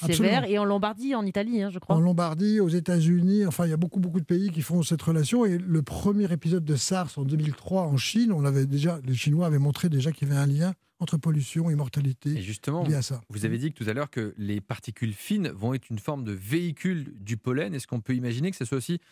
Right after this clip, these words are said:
Speaker 3: un véhicule de certains virus comme le coronavirus ?
Speaker 1: Absolument.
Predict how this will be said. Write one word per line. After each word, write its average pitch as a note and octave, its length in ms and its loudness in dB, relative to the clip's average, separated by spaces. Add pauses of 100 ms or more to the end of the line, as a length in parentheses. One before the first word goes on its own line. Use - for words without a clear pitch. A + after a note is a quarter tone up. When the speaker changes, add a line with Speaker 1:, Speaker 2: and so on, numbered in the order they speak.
(300)
Speaker 3:
un G#2 120 -2
véhicule C#3 420 -2
de C3 80 -2
certains C3 320 -4
virus C3+ 380 -4
comme C3+ 160 -4
le C3 100 -2
coronavirus ? C3 560 -6
Speaker 1:
Absolument. E3+ 540 -2